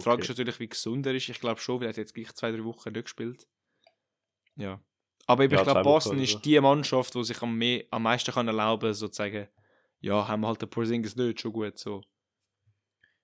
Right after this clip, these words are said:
Speaker 2: Ja, beziehungsweise auf der, auf der Center-Position ist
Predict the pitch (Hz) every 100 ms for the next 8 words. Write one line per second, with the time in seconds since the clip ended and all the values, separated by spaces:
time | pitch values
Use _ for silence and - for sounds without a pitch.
0 | _ _ - 107 131 120 - 117 - 123
1 | 220 117 - 120 - 110 - - 131 135
2 | 143 123 120 - 123 113 - 117